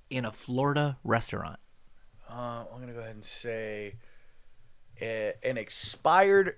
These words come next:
Speaker 2: turkey burger.
Speaker 1: No, not a turkey. I don't think turkey burger would kill you. But Muggs, he ate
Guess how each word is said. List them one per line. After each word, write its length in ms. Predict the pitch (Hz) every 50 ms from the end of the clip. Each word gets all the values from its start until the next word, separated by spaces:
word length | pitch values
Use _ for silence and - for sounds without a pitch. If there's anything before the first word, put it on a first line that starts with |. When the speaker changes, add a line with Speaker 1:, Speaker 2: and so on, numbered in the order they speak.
| -
Speaker 2:
turkey 340 | - - - 165 143 - 139
burger. 440 | 117 113 113 107 95 90 87 73 - - - _ - - - - - - - - - - - _ _ -
Speaker 1:
No, 840 | - 107 107 107 107 107 110 117 190 196 202 151 104 101 90 82 92 - - - - - -
not 220 | - 151 190 220 233
a 80 | 226 226 - - -
turkey. 240 | - - 208 185 180
I 100 | 147 -
don't 140 | 196 214 208
think 160 | 269 226 -
turkey 240 | - 220 208 220 254
burger 260 | 214 233 220 208 214
would 160 | 208 196 -
kill 240 | - - 190 165 131
you. 240 | 110 104 101 98 92 - - - - - - - - - -
But 180 | 185 190 -
Muggs, 460 | 180 214 226 220 208 185 - - - - - - -
he 280 | - 160 165 196 233 - -
ate 220 | 202 220 226 233